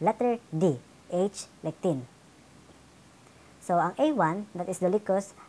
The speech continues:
biflorus. B naman, for Griffonia simplificiola. H is Eulex europaeus, M,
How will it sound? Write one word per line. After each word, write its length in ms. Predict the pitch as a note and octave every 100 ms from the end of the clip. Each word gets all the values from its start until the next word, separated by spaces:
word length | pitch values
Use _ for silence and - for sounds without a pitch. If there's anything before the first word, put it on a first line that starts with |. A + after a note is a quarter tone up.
| -
biflorus. 960 | D3+ D3+ - - D3 C#3+ E3+ C3 - - - - - - - - -
B 240 | D#3+ E3 B3
naman, 420 | C#4+ G3 A3 A#3+ - -
for 240 | - F3
Griffonia 560 | E3 F#3+ F#3+ G#3 A3+ A3 - -
simplificiola. 1000 | - F#3+ F3+ F3 F3+ F3 D#3+ E3+ D3+ B2+ - - - - -
H 480 | A3+ C4+ - - -
is 240 | F3 - - - - -
Eulex 320 | D#3+ E3 E3
europaeus, 480 | D#3 E3+ - A#3 A#3 - - -
M, 340 | A3+ A3 A3+